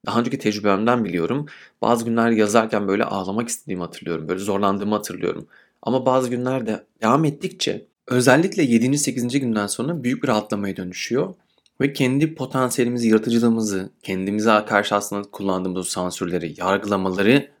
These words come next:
fark etmemizi sağlıyor. O yüzden gelin birlikte otuz gün boyunca sabah sayfaları yazmaya başlayalım. Birlikte bana eşlik edin. Bu sayede aslında yapacağım şey gerçekten yargılarımızı fark etmek, ön yargılarımızın farkına varmak, başkalarına olan davranışlarımıza da bunların ne kadar etki ettiğini fark etmek.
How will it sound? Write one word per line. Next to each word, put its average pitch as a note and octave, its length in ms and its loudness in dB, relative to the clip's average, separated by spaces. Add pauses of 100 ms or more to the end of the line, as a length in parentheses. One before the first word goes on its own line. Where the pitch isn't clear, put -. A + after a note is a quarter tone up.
(120)
fark G2+ 220 0
etmemizi F#2 340 -6
sağlıyor. - 380 -8
O C3+ 140 6
yüzden C3+ 280 4
gelin C3+ 260 6
birlikte G#2 480 0 (100)
otuz - 240 -2
gün B2 160 4
boyunca G2 500 -4 (380)
sabah C3 340 4
sayfaları A2 400 4
yazmaya F#2 400 0
başlayalım. - 500 -8 (240)
Birlikte B2 480 0
bana A2 200 0
eşlik - 320 -2
edin. D2+ 240 -8 (480)
Bu - 80 0
sayede C#3 280 4
aslında B2+ 220 2
yapacağım A#2+ 380 2
şey A#2 120 0
gerçekten B2 540 0
yargılarımızı A2 560 4
fark F#2 300 -2
etmek, D2+ 480 -12 (360)
ön B2 160 4
yargılarımızın A2+ 460 6
farkına G2 400 0
varmak, E2 500 -6
başkalarına C3 380 0
olan C3+ 200 2
davranışlarımıza B2 600 4
da C#3+ 120 6
bunların A2 220 4
ne G#2+ 60 0
kadar G#2 180 -2
etki - 320 -4
ettiğini F#2+ 300 -4
fark D#2+ 320 -6
etmek. - 460 -16